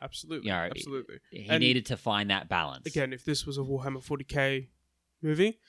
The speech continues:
Speaker 1: uh, he'd be put to death.
Speaker 2: Oh,
Speaker 1: Easy.
Speaker 2: yeah, yeah, for the
Speaker 1: Yeah.
Speaker 2: God King.
Speaker 1: No, yeah, absolutely. No question.
Speaker 2: Yeah, for the God King.
Speaker 1: Um, but I, I, I just, I wanna talk about how stupid Rico is for two seconds.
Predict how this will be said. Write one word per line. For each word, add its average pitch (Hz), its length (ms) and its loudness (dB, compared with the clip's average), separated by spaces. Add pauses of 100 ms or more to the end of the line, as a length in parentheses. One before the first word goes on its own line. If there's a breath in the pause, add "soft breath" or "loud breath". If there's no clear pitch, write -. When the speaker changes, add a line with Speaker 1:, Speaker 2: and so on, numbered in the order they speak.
(480 soft breath)
Speaker 1:
uh, 123 360 -2 (200)
he'd 147 160 -8
be 143 60 -2
put - 200 -8
to 104 80 -14
death. - 300 -14 (160)
Speaker 2:
Oh, 214 120 6
Speaker 1:
Easy. 147 100 6
Speaker 2:
yeah, 85 240 4
yeah, 104 280 0
for - 60 2
the 120 80 2
Speaker 1:
Yeah. 104 40 4
Speaker 2:
God 135 180 6
King. 156 180 0
Speaker 1:
No, 160 140 0
yeah, 156 200 2
absolutely. 135 600 -6
No 123 120 -4
question. - 480 -6
Speaker 2:
Yeah, 127 220 -4
for 127 60 -4
the 120 60 -4
God 151 100 2 (120)
King. 170 100 8
Speaker 1:
Um, 135 340 -4 (1200)
but 190 100 -8
I, 202 260 -10
I, 202 340 -4
I 180 80 -4
just, - 320 -4 (220)
I 160 60 -10
wanna 214 160 -2
talk 220 200 -2
about 190 160 -2
how 160 120 -6
stupid - 680 -8
Rico 143 340 -6
is 135 140 -12
for - 80 -16
two - 200 -12
seconds. - 640 -14